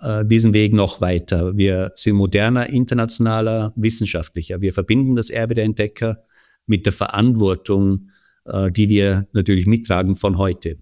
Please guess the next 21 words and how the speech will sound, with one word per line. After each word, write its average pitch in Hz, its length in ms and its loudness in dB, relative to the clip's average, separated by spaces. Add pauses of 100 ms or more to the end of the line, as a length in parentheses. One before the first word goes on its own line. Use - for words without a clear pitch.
Das 101 160 -2
heißt, 101 340 -2 (500)
reisen, 113 760 0
forschen, 98 760 -2
schützen. - 580 -4 (840)
Und 98 120 -2
speziell 107 340 0
zu 107 120 0
diesem 113 220 2
Zeitpunkt 104 500 -2
ist 92 100 0
es - 380 -4
sehr, 98 200 -2
sehr 92 160 0
wichtig, 110 540 -2
denn 92 380 0 (480)
jeder, 101 720 2
äh, 92 60 0
sieht 113 320 2
jedes 101 340 2
Jahr, 104 560 0